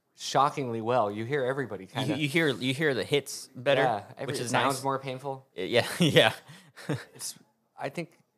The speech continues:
Speaker 1: the courage for them to keep chugging along is
Speaker 2: Yeah.
Speaker 1: pretty cool.
Speaker 2: Yeah, I like
Speaker 1: And
Speaker 2: it.
Speaker 1: I think that
Speaker 2: It's
Speaker 1: kind of
Speaker 2: better.
Speaker 1: helped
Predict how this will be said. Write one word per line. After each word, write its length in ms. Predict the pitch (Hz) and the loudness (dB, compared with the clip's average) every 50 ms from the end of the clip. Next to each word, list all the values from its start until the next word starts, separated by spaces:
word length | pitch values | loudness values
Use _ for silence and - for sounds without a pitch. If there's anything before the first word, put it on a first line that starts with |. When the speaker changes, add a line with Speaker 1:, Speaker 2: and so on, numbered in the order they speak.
| _ _ _ _ _ _ | _ _ _ _ _ _
Speaker 1:
the 100 | - 131 | -10 -10
courage 480 | 117 - - 139 147 165 180 175 160 - | -8 -4 -2 0 0 0 0 -2 -6 -10
for 160 | - - 147 | -6 -6 -4
them 200 | 131 135 143 143 | -2 -2 -4 -4
to 120 | - - 117 | -6 -12 -14
keep 300 | - - 135 131 - _ _ _ _ | -10 -10 -10 -10 -10 _ _ _ _
chugging 360 | - - - 131 120 123 123 | -12 -4 -2 -2 -2 -2 -4
along 380 | 120 113 110 107 117 143 165 165 _ _ _ - | -2 -2 -2 -2 -2 -4 -6 -12 _ _ _ -14
is 60 | 107 | -12
Speaker 2:
Yeah. 80 | - | -10
Speaker 1:
pretty 160 | - 131 117 113 | -10 -10 -10 -8
cool. 300 | - 123 113 135 156 - _ - | -8 -8 -8 -8 -10 -12 _ -4
Speaker 2:
Yeah, 280 | 120 113 101 92 101 110 - _ _ _ _ _ - | 0 0 0 0 0 -6 -12 _ _ _ _ _ 2
I 120 | - 147 | 6 8
like 100 | 160 202 | 8 8
Speaker 1:
And 80 | - 233 | 6 4
Speaker 2:
it. 40 | - | -2
Speaker 1:
I 20 | |
think 160 | - 160 147 - | -4 -4 -6 -2
that 140 | 139 131 | -4 -4
Speaker 2:
It's 100 | 135 - | -4 -4
Speaker 1:
kind 140 | - 135 127 | -6 -6 0
of 40 | 117 | 0
Speaker 2:
better. 140 | 107 104 117 | 2 2 2
Speaker 1:
helped 360 | 117 117 120 - - - | 2 0 -2 -4 -10 -20